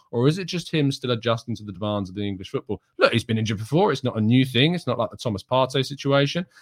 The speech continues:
At Bologna, he missed games. He missed a series of games at Bologna in the last two seasons. So it's not a surprise, to be honest, and I don't think we should be too concerned at the moment. Uh, Telex says, "Good morning, Tom.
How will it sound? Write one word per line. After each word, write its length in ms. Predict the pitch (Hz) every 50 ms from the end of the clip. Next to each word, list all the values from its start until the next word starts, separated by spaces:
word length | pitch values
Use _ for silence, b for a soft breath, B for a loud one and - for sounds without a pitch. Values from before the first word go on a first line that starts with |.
| b b b b b
At 100 | 120 110
Bologna, 400 | - 117 117 123 139 151 165 165
he 120 | 151 135 123
missed 280 | 123 123 113 - -
games. 460 | - 123 131 151 170 185 196 185 -
He 80 | - 131
missed 180 | 131 120 131 120
a 40 |
series 360 | - - 151 170 185 170 113 101
of 80 | 95 -
games 320 | 120 117 113 117 110 104
at 100 | 113 -
Bologna 320 | 120 113 113 117 117 113
in 100 | 117 117
the 80 | 120 123
last 260 | 127 127 127 123 127
two 160 | - 156 156
seasons. 520 | 151 - 202 226 220 151 107 95 92 92 -
So 120 | - 123
it's 220 | 131 - 139 - 175
not 120 | 185 -
a 40 | -
surprise, 680 | - - - - - 95 85 85 80 80 82 - - - -
to 80 | -
be 140 | 90 - 98
honest, 420 | 95 98 101 95 95 - - - -
and 160 | 110 107 104
I 40 | 107
don't 200 | 113 107 101 -
think 140 | 104 92 90
we 140 | 92 95
should 180 | 92 - 98 -
be 140 | 95 92 - -
too 280 | - - - 123 107 101
concerned 600 | - - - 92 - - 92 85 85 85 85 - b b b b b b b b
at 120 | 95 82 -
the 60 | 98
moment. 400 | 104 120 135 139 135 120 107 - B B B B B B
Uh, 280 | B 139 143 143 139 131 - _ _ _ -
Telex 480 | 226 240 240 220 175 120 - - - - -
says, 440 | - - 175 170 160 156 147 131 -
"Good 200 | - 226 226 214
morning, 240 | 214 208 196 185 151
Tom. 320 | - 202 202 202 196